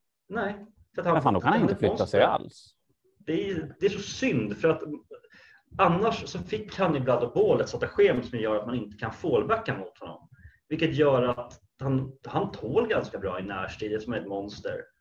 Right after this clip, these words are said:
Speaker 1: Ger man honom Feel of Pain och skickar upp honom, chargear någonting och säger att du får inte gå härifrån. Hade han varit okej. Man kan ge honom den här, um, femman, uh, Invulnerable saven från, um, Adaptive Physiology, så,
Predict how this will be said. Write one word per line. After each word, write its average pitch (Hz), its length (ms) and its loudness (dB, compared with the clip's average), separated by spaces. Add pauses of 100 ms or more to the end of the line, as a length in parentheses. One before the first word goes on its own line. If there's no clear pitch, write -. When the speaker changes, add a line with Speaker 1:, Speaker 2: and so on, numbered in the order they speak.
(340)
Speaker 1:
Ger 165 200 -4
man 208 160 -2
honom 202 240 0 (200)
Feel 196 140 -2
of 180 140 -4
Pain 147 240 4
och 139 60 -4
skickar 135 200 0
upp 113 220 0
honom, 110 500 -4 (100)
chargear 143 480 2
någonting 120 360 -4
och 117 60 -8
säger 110 220 0
att 110 260 -4
du 131 140 2
får 131 120 0
inte 107 540 0
gå 107 120 2
härifrån. - 400 -2 (840)
Hade 143 260 4
han 175 180 4
varit - 340 -6
okej. - 440 0
Man 165 120 -2
kan 180 260 -6
ge 180 140 -2
honom 180 200 -2
den 135 100 2
här, 131 320 4
um, 127 120 -2 (760)
femman, 131 640 6
uh, 127 260 0
Invulnerable 110 520 4
saven 113 600 0
från, 104 540 -4
um, 98 380 -10 (640)
Adaptive - 720 0
Physiology, 117 600 2
så, 113 480 2